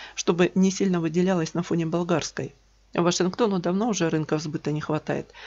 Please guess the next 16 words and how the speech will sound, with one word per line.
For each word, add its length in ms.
а 140
конкуренты 580
его 180
просто 360
раздражают. 640
Германия 540
является 480
серьезной 480
политической 680
силой 340
только 280
благодаря 500
эксклюзивным 680
отношениям 500
с 80
Россией. 540